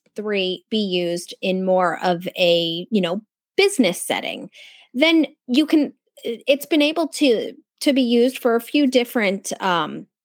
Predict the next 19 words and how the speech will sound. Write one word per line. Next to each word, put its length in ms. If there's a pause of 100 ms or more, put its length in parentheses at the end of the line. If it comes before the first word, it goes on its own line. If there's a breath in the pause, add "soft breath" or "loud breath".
(120)
you 380
know, 340
use 460
cases. 640 (460 loud breath)
And 400 (220)
we 100
need 200
to 60
be 100
careful 600
about 320
some 200
of 160
these 280
because, 420
as 160
I 80
mentioned 440
earlier, 580